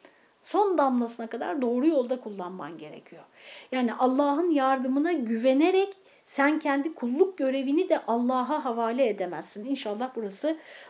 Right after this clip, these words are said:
doğru anlaşılmıştır. Evet, bütün bunlar karşısında, e, efendim, Peygamberimiz sallallahu aleyhi ve sellem,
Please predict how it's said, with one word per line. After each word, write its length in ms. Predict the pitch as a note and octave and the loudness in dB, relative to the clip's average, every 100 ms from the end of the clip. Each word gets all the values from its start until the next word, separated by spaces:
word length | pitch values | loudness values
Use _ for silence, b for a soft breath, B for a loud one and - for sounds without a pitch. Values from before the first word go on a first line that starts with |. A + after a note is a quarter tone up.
| - | 0
doğru 260 | A3 A#3 B3 | 4 4 2
anlaşılmıştır. 1040 | G3+ G3 F#3+ - F#3+ F#3+ - F3 D#3 - _ B B B B B B B B B B _ _ _ _ | -2 -6 -10 -12 -12 -12 -12 -14 -14 -16 _ B B B B B B B B B B _ _ _ _
Evet, 320 | F4 C#4+ - B B B | 4 4 2 B B B
bütün 260 | F4 - C#5+ C5 | -4 2 2 8
bunlar 420 | G#4 F#4 F#4+ G4+ | 8 10 10 8
karşısında, 880 | G4 C#4 B3+ B3 - A#3 G#3+ G#3+ D4+ A4+ - _ - | 6 2 0 -4 -6 -4 0 2 2 -2 -10 _ -4
e, 920 | A3 G#3+ G#3+ G#3+ G#3+ G#3 G3+ G3+ G3 C4+ | 0 4 4 6 6 6 6 4 2 -2
efendim, 520 | C4 B3+ A#3 C#4+ F4+ | 0 0 0 -2 0
Peygamberimiz 720 | D#4 C#4 D4 C#4+ C#4 D4 D#4 | 2 4 4 4 4 2 2
sallallahu 560 | C4 B3+ C4 C#4+ C#4 | 0 0 0 2 0
aleyhi 240 | B3 A3+ G#3+ | 0 0 0
ve 80 | G#3 | -2
sellem, 460 | A3 G3 G#3+ D#4+ | -2 -2 -4 -6